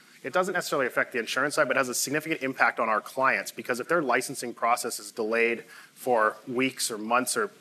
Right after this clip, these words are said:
even in the case of some of ours now, several years as a result of zoning and other licensing-driven challenges, that's a significant impact on their cash flow if they've already gone and purchased land or leased a retail space or something like that. And so that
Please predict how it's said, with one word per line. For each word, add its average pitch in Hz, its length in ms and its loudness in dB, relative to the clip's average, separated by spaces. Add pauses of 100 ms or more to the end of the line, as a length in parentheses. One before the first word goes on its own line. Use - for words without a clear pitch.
even 127 200 -2
in 120 80 -8
the 120 60 -8
case - 240 -4
of - 60 -12
some 143 140 0
of 131 40 2
ours 113 160 0
now, 110 240 0
several 123 440 0
years 113 400 2
as 110 100 -10
a 113 60 -6
result 117 340 0
of 107 140 -6
zoning 120 440 0 (120)
and 110 180 -2
other 113 340 2
licensing-driven 113 840 -2
challenges, 123 560 0 (340)
that's 151 200 0
a 143 40 0
significant 135 520 2
impact 131 360 0
on 120 100 -2
their 107 100 -2
cash 123 340 4
flow 117 140 -2
if - 80 -8
they've 123 160 -4
already 117 260 0
gone 117 240 2
and 107 140 -2
purchased 117 400 -2
land 110 280 2
or 104 220 -2 (320)
leased 131 260 2
a 131 40 0
retail 117 420 0
space 110 380 -2
or 113 60 -6
something 110 280 -4
like 104 160 -4
that. 110 220 4
And 107 100 -8
so 120 140 -2
that 127 320 2